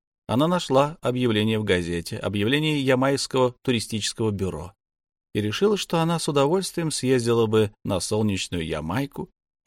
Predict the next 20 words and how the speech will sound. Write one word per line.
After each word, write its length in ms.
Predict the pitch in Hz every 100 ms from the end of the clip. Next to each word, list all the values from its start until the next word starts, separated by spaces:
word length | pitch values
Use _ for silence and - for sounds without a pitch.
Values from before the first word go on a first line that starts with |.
| - - -
и 80 |
что 160 | 135 185
сегодня 560 | - 196 214 185 180 165
как 280 | - 160 -
раз 280 | 151 156 -
подходящее 800 | 139 - 120 107 117 123 - 98
время, 300 | 95 117 101
чтобы 340 | - 95 95
об 260 | - 90 87
этом 400 | 101 98 95 98 -
заговорить. 920 | 98 104 98 92 90 80 - - - _ _ _ _ _ _ _ _
Она 180 | 113 123
сложила 440 | 120 123 120 123
газету 560 | 120 117 110 135 135 127
объявлением 720 | 120 117 113 117 113 113 107
вверх 420 | 98 95 123 147 165
и 40 |
положила 640 | - 151 143 110 107 117 - - -
ее 280 | 101 87
поближе. 600 | 92 104 85 78 76 110